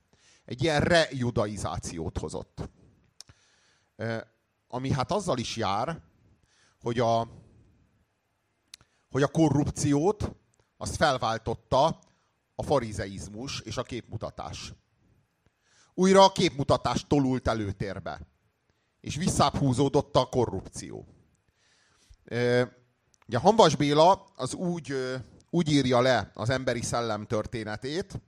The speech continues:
mint korrupció és képmutatás folytonos váltakozását.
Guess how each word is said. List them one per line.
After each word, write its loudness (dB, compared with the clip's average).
mint -4
korrupció 4
és -4
képmutatás -2
folytonos 0
váltakozását. -6